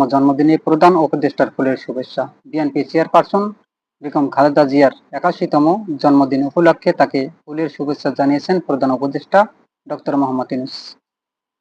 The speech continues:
পনেরোই আগস্ট শুক্রবার বিকেল চারটায় রাজধানীর গুলশানে বিএনপি চেয়ারপারসনের বাসভবনে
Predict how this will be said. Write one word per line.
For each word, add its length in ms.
পনেরোই 380
আগস্ট 320
শুক্রবার 400
বিকেল 280
চারটায় 500
রাজধানীর 520
গুলশানে 480
বিএনপি 400
চেয়ারপারসনের 760
বাসভবনে 560